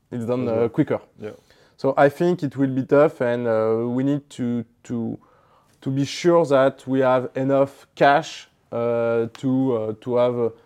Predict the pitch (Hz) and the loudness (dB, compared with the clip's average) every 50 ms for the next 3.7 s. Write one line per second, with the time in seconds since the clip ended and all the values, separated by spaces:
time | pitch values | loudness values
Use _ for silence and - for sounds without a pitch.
0 | _ _ - 143 151 - - 160 156 156 156 - _ - - - 135 135 139 139 | _ _ 0 0 0 0 0 -2 -2 -2 -2 -6 _ -20 -12 -6 -4 -2 -2 0
1 | 143 139 131 123 - - - 131 135 135 135 135 139 151 160 156 _ _ _ _ | 0 0 0 -2 -2 -4 -8 -6 -4 -2 0 0 0 0 -2 -6 _ _ _ _
2 | _ _ _ _ _ _ - 165 151 151 156 156 151 160 165 170 170 147 - - | _ _ _ _ _ _ -2 2 4 4 4 4 2 -2 -2 -2 -2 -4 -4 0
3 | 139 139 143 147 135 127 131 135 - 139 135 139 143 127 | 2 2 2 2 0 -2 -4 -2 0 2 4 4 2 0